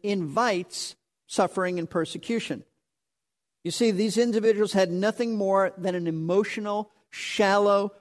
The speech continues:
religious experience. It was just a feel-good experience. That's why they're so happy to, to, to hear this, because they,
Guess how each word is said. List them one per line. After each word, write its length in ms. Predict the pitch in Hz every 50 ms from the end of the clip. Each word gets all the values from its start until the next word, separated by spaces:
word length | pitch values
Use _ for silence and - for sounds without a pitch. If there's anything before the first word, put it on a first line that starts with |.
| _ -
religious 580 | - 185 190 185 170 180 180 175 175 180 - -
experience. 540 | 170 - - - - 196 185 170 156 156 208
It 80 | 214
was 120 | 208 233 226
just 220 | - 311 302 -
a 60 | 311
feel-good 500 | 262 - - 294 294 294 226 220 277 294
experience. 800 | 311 - - - - 226 196 165 143 123 113 113 - - - - _ _ _ _ _ _ _ _ _ -
That's 180 | - 247 - -
why 120 | 294 285
they're 160 | 247 247 233
so 160 | - - 233
happy 340 | 208 190 220 220 220 - 226
to, 240 | 202 220 180 - -
to, 280 | - - 220 208 185 - - - _
to 260 | - 247 233 214 190 - - _ _ _
hear 380 | - - - - 254 277 320 330
this, 400 | 294 202 147 135 - - - -
because 380 | - 170 233 - - 240 233
they, 180 | - 240 247 277